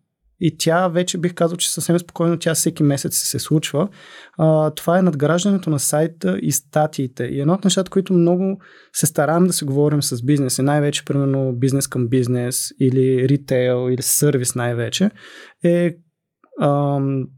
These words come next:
правилните формати, в които да се разказват истории и използването на тези истории в търговския процес. Тоест, на-, ние, когато създаваме съдържание, то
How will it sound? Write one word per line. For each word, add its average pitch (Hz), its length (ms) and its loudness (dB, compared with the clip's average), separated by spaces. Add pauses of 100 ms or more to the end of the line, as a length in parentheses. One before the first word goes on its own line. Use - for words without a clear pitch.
(140)
правилните 185 440 2
формати, 151 420 0
в 156 160 -2
които 175 200 0
да 151 80 2
се 143 140 -4
разказват 147 460 -2
истории 135 800 0 (240)
и 147 380 2 (300)
използването 196 640 0
на 151 120 0
тези 160 220 2
истории 160 300 0
в 139 180 -2
търговския 127 840 -4
процес. - 380 -10
Тоест, - 340 -4
на-, - 160 -6 (560)
ние, 165 220 4
когато 165 300 0
създаваме 151 420 2
съдържание, 143 600 0 (100)
то 170 300 2